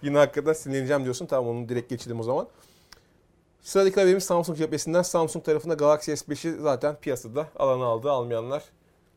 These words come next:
e, bizim incelememizi merakla bekliyorlar diyelim. Önümüzdeki hafta kısmetse değişik kapsamlı bir incelemesini yayınlıyor olacağız. Aynı zamanda Galaxy S beşin bir premium versiyonunun hazırlandığı söyleniyor. Buna bir dönem Galaxy F dendi. Şimdi Project K Q adıyla anıldığı da, e, konuşuluyor ama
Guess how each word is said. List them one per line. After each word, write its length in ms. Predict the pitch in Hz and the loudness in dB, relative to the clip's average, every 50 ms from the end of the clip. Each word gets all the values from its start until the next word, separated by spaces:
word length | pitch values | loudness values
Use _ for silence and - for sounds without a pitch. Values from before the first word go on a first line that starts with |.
| _ _ - | _ _ -2
e, 220 | 123 117 113 113 120 | 0 2 2 0 0
bizim 160 | 127 139 139 | -2 -2 -2
incelememizi 440 | 131 123 139 151 143 131 127 131 135 | -2 -2 0 -2 -2 -2 -4 -4 -2
merakla 280 | 127 123 131 135 139 | 0 -2 0 -2 -2
bekliyorlar 340 | 127 123 131 135 123 117 107 | -4 -4 -2 0 0 0 0
diyelim. 200 | 110 127 156 151 | -2 -2 -4 -2
Önümüzdeki 360 | 135 127 120 113 120 - 131 | -4 -4 -4 -6 -6 -4 -4
hafta 220 | 120 131 131 117 - | -4 -4 -6 -8 -8
kısmetse 500 | - - 135 123 120 - - 160 147 127 | -10 -8 -6 -6 -4 -4 -6 -6 -4 -4
değişik 380 | 123 123 120 - 147 - _ | -4 -4 -4 -8 -12 -12 _
kapsamlı 480 | - - 120 - - 127 120 120 123 117 | -6 -6 -6 -4 -4 -4 -4 -4 -4 -6
bir 60 | 113 | -8
incelemesini 500 | 113 110 117 117 110 110 110 - 151 139 | -8 -6 -4 -4 -4 -6 -8 -8 -4 -4
yayınlıyor 320 | 131 123 120 120 120 123 | -2 -2 -2 -2 -2 -2
olacağız. 560 | 123 - 127 127 123 117 127 143 165 185 - - _ _ _ _ _ _ _ _ _ - | -2 -2 -2 -2 0 2 2 2 2 0 -2 -10 _ _ _ _ _ _ _ _ _ 2
Aynı 220 | - 185 202 196 | 4 6 6 6
zamanda 320 | 165 170 160 147 156 180 190 | 4 4 2 4 2 2 0
Galaxy 440 | 175 165 156 156 160 160 156 - 151 | 0 2 4 4 4 4 0 -2 -6
S 100 | - - | -6 -6
beşin 240 | 147 - - 196 | -8 -6 -6 -6
bir 80 | 175 160 | -6 -6
premium 400 | - - 160 180 185 180 156 139 | -4 0 0 2 2 2 0 0
versiyonunun 400 | 123 113 110 - - 117 113 113 | 0 0 -2 -2 -6 -8 -6 -6
hazırlandığı 320 | 110 107 110 110 110 110 104 | -6 -4 -4 -4 -4 -6 -8
söyleniyor. 480 | - - 120 110 110 110 123 147 170 - _ _ _ _ _ _ _ _ _ _ - | -8 -6 -6 -4 -4 -4 -2 -4 -4 -6 _ _ _ _ _ _ _ _ _ _ -6
Buna 260 | 139 143 147 151 151 - _ - | 0 2 2 2 0 -2 _ -8
bir 100 | 156 143 | -6 -4
dönem 240 | 135 131 135 139 | -2 -2 -2 2
Galaxy 360 | 131 139 135 135 127 - - - | 4 4 4 4 2 -2 -4 -2
F 180 | 147 139 131 | -2 -2 0
dendi. 200 | 120 110 113 127 | -2 -2 -4 -6
Şimdi 160 | - 135 120 | -10 -12 -12
Project 460 | - - 131 123 117 135 123 - - - | -6 -4 -4 -4 -2 -4 -8 -8 -4 0
K 180 | 131 127 123 | 0 0 0
Q 180 | 127 - 143 135 | -2 -2 0 0
adıyla 260 | 123 120 120 113 110 | 0 0 -2 -2 -2
anıldığı 320 | 107 110 107 107 110 104 | -2 -4 -6 -8 -6 -4
da, 300 | 110 110 107 - - - | -2 -2 -2 -2 -4 -6
e, 100 | 107 107 | -8 -8
konuşuluyor 440 | 104 - 117 113 110 - 135 170 196 | -8 -8 -10 -10 -10 -4 0 2 2
ama 180 | 180 160 175 | 2 2 0